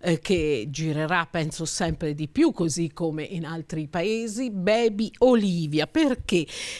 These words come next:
eh, questa Baby Olivia difende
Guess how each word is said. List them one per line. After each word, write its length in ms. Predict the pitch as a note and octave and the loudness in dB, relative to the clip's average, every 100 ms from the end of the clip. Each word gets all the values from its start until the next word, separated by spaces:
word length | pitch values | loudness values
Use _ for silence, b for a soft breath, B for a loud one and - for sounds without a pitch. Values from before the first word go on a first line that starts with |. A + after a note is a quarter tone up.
| B | B
eh, 120 | - | 0
questa 380 | G#3 F#3 - F3 | 4 4 4 4
Baby 400 | F3+ F3 D#3+ E3+ | 4 4 2 2
Olivia 640 | D#3+ F3 F3+ D#3 D#3+ D3+ - | 4 4 2 2 2 0 -2
difende 880 | D#3+ F3+ - F#3+ F3 F3 E3+ E3 D#3+ | -2 -2 0 0 2 0 0 0 -2